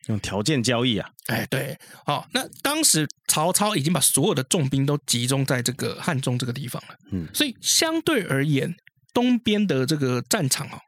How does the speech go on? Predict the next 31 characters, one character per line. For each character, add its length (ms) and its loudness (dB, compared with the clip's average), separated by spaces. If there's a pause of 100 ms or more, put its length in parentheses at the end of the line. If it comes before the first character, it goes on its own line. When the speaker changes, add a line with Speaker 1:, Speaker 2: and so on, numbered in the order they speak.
Speaker 2:
是 140 0
比 120 -6
较 140 0
空 260 0
虚 200 0
的。 120 -2 (220)
Speaker 1:
嗯。 160 -4 (220)
Speaker 2:
那 80 2
孙 220 2
权 160 0
一 120 2
看， 140 0
哎 140 -2
嘿， 340 -2 (260)
合 200 0
肥 180 0
那 100 -2
个 100 0
时 80 2
候 100 2
多 220 0
少 120 2
人 120 -2
在 100 2
守 200 -2
城？ 160 -4 (200)
七 220 4
千 180 2
人 160 -2
而 80 -8
已。 100 -12